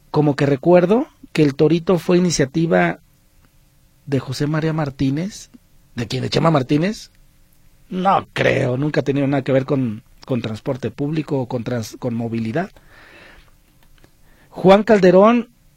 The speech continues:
que pasen una buena jornada, dice, "A propósito del torito, yo no entendí el porqué de preparar un menú especial para hacer Navidad. Se supone que es un castigo".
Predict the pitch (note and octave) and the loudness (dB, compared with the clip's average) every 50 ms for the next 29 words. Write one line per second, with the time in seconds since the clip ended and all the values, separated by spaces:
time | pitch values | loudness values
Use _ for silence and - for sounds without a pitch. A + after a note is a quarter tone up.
0 | _ _ _ _ _ _ _ - - D3 - F3+ F3+ - G3 G3 G3+ G3 F#3+ G3+ | _ _ _ _ _ _ _ -2 -2 2 2 2 2 4 2 4 4 4 4 6
1 | G3 G3+ F#3+ - D#3+ D#3 E3+ F#3 G3+ G3+ G3+ F#3+ G3 F3+ D#3+ D#3+ D3+ E3+ F3+ F3 | 4 2 2 2 2 2 4 6 6 6 6 6 4 2 2 0 0 0 0 -2
2 | G3+ G3 - F#3+ F3 D#3+ C#3 C3+ D3+ C#3+ E3 F3+ E3 - A3 D4 - _ _ - | -2 -2 -2 0 0 0 0 0 0 0 0 -2 0 0 0 0 0 _ _ -20
3 | - - - - - _ _ - D#3 F#3 A3 A#3+ C4 A3 - A3 F#3 F#3+ F3+ G#3 | -20 -20 -20 -20 -20 _ _ 4 4 6 6 6 2 0 2 2 2 4 4 2
4 | A3+ G3 - A3+ F#3 E3 - F#3+ F#3+ G#3 G3 - F#3+ F3 D#3+ D#3+ C#3+ D3+ E3 F3+ | 2 0 0 -2 -2 0 4 4 4 4 4 2 0 -2 0 2 2 4 4 2
5 | G3 F#3+ F#3+ F#3+ F#3+ F#3+ F3+ F3+ F#3 F3 - - F#3+ E3 - E3+ E3 E3 - F#3 | 2 0 0 0 0 0 0 0 0 -2 0 0 -2 2 2 0 0 2 0 0
6 | F3+ E3 D3 - - D#3 D3 D3 D#3+ D#3+ D3+ D3+ D3 E3+ E3+ F3 F3 _ _ _ | 2 2 2 0 0 -2 -2 0 0 0 2 2 2 2 2 0 0 _ _ _
7 | - - - C#3 A#2+ C3+ C3 D#3 D#3+ F#3 E3+ - F3 D#3 - F#3 D#3+ - F3 - | -14 -6 -4 -4 -4 -2 0 0 0 0 2 0 -2 -2 -2 -4 -2 -2 -2 -2
8 | - - G3+ G3 F3+ E3 D#3 D3+ - | 0 0 0 0 0 0 -2 -4 -4